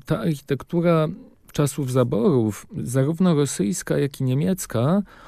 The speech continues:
ona też miała często cechy niemieckiego, rosyjskiego stylu narodowego, dlatego że budownictwo kolejowe było szczególnie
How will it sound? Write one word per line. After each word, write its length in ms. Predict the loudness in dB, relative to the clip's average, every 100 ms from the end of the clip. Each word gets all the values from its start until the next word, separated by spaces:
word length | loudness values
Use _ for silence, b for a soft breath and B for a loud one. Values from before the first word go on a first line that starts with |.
| B 0
ona 220 | 2 4
też 360 | 2 0 2
miała 600 | 2 4 6 6 4 2 -4 -14
często 720 | -2 2 2 0 -2 -4 -4 -12 b b b -8
cechy 600 | 0 0 0 2 2 2 b b b b b 2
niemieckiego, 760 | 4 6 4 0 0 2 2
rosyjskiego 760 | 2 0 0 -4 -2 0 0 -2
stylu 320 | -2 0 2
narodowego, 760 | 0 0 -2 0 0 0 0
dlatego 460 | 2 0 0 0 2
że 220 | 2 2 0 B B B B -12
budownictwo 640 | -4 0 2 2 0 0 0
kolejowe 500 | 2 2 4 2 0
było 220 | 2 2
szczególnie 920 | 0 -2 0 4 4 6 6 6 4